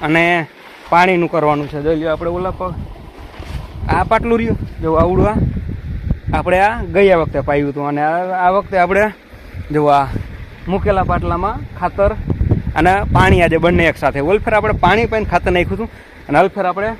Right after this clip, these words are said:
પાણી મોયરામાં ખાતર નાખ્યા જ આવી છીએ. અને ખાતર તો મિત્રો આપણે એ જ છે, જે આપણે ગયા વખતે નાખ્યું હતું, ઈ જ તે એમોનિયમ સલ્ફેટ અને યુરિયા,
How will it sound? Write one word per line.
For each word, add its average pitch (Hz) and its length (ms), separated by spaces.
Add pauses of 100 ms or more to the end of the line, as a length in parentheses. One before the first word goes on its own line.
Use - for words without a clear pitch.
(600)
પાણી 190 340
મોયરામાં 151 480
ખાતર 156 220
નાખ્યા 143 320
જ - 20
આવી 143 220
છીએ. 170 140 (1300)
અને 156 120
ખાતર 208 320
તો 220 100
મિત્રો 226 240
આપણે 214 300
એ 226 60
જ - 120
છે, 214 140 (680)
જે 156 140
આપણે 190 240 (200)
ગયા 175 280
વખતે - 420 (160)
નાખ્યું 160 360
હતું, 180 140
ઈ 190 80
જ 190 60 (120)
તે 185 120 (640)
એમોનિયમ 196 460
સલ્ફેટ 202 500 (200)
અને 156 280 (1700)
યુરિયા, 170 520